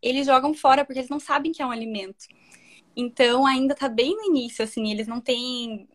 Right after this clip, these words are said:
é, estudo de preservação, nada ainda. Então, agora que vai ser o início, assim, que eu espero que o meu projeto faça, é, algo nesse sentido, assim, de melhorar a preservação, porque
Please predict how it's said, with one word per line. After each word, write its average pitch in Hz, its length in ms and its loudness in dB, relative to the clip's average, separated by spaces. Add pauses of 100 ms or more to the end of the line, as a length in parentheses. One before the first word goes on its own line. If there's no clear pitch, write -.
é, 196 240 2
estudo 208 240 -8
de 196 80 -10
preservação, 208 880 2
nada 208 320 4
ainda. 190 280 -6
Então, 214 400 -4
agora 214 320 0
que 277 100 -10
vai 262 100 0
ser 269 160 0
o 254 60 -2
início, 233 360 -4
assim, 220 280 -8
que 233 100 -12
eu 233 60 4
espero 220 260 0
que 233 100 -12
o 226 40 -8
meu 220 100 -8
projeto 233 540 -2 (480)
faça, 208 840 2 (160)
é, 202 480 -2
algo 214 440 0
nesse 226 260 -8
sentido, 254 420 -4
assim, 214 280 -6
de 220 100 -6
melhorar 214 280 4
a 208 40 -2
preservação, 226 720 -2
porque 202 680 -6